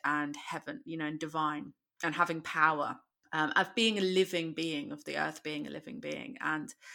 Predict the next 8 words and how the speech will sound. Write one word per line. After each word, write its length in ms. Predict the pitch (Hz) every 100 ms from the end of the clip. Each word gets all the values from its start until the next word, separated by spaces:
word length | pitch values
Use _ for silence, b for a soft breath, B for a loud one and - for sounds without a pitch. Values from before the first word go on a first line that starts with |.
| B B B B 160
um, 600 | 160 156 151 151 135 - _ _ _ _ _ _ _ _ _ _ -
the 100 | 165
cosmos 720 | 165 - 170 - 165 151 151
being 380 | - 165 156 156
a 40 | 151
living 360 | 175 170 165
language, 640 | 156 160 165 147 123 123 -
really. 380 | - - 170